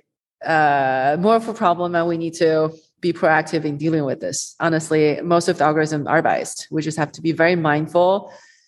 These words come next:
in setting up, uh, guardrails and be mindful of how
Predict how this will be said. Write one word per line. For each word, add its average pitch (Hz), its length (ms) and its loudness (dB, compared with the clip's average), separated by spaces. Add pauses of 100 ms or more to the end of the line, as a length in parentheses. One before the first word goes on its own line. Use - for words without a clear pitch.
(200)
in 170 180 -4
setting 165 400 -2
up, 147 380 -2
uh, 117 380 -2
guardrails 165 840 0
and 151 400 -2 (300)
be 175 80 -4
mindful 175 460 0
of 156 180 -6
how 156 720 0